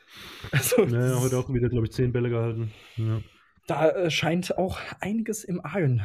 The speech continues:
Speaker 1: zu liegen bei den Norwegern. Ähm, aber gut,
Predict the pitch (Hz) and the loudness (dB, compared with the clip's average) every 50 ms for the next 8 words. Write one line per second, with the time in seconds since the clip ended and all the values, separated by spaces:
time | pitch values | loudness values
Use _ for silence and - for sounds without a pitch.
0 | 104 - - - - 135 131 131 131 131 156 180 180 - - _ _ - 139 131 | -4 -8 -12 -8 -6 -4 -2 -2 0 0 -2 -2 -2 -6 -16 _ _ -8 -4 -4
1 | 123 123 120 120 117 113 120 127 127 131 143 165 170 - _ - - - 143 139 | -2 0 0 0 0 0 -2 -2 -2 -2 -2 -2 -4 -6 _ -20 -14 -6 -2 0
2 | 135 135 135 135 135 135 131 135 135 127 120 - _ _ _ _ _ _ _ _ | 2 2 2 2 2 2 2 2 0 -2 -4 -8 _ _ _ _ _ _ _ _
3 | _ _ _ _ _ _ _ _ _ _ - - - 110 113 120 123 120 110 110 | _ _ _ _ _ _ _ _ _ _ -20 -12 -6 -2 2 2 2 2 2 0
4 | 107 - - - | -4 -6 -8 -18